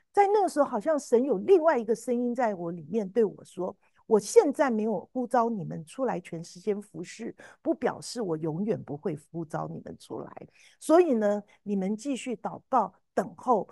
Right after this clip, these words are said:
时候到了，我会让你们清楚。”感谢主，所以后来我们在 Ma-，Maryland 两年的时间啊，两年以后，神怎么样？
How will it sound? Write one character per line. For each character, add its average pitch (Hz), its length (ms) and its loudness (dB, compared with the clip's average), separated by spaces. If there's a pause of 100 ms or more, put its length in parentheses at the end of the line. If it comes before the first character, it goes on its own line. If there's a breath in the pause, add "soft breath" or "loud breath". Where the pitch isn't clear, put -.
时 - 240 2
候 302 240 4
到 202 320 6
了， 175 180 -6 (140)
我 185 100 -2
会 220 160 -2
让 214 240 2
你 143 60 -8
们 143 160 -10
清 208 320 -6
楚。” - 260 -12 (240 soft breath)
感 208 200 4
谢 294 180 6
主， 175 160 -6
所 190 180 -6
以 233 40 2
后 262 160 -4
来 233 160 4
我 202 80 0
们 175 140 -10
在 226 160 2
Ma-，Maryland 220 800 2 (200)
两 190 260 6
年 196 220 0
的 320 80 -2
时 - 260 -8
间 233 460 4
啊， 175 160 -8 (220 soft breath)
两 208 260 6
年 277 240 8
以 165 100 -8
后， 233 240 4 (220 soft breath)
神 208 380 4
怎 220 120 -2
么 165 80 -8
样？ 185 220 -6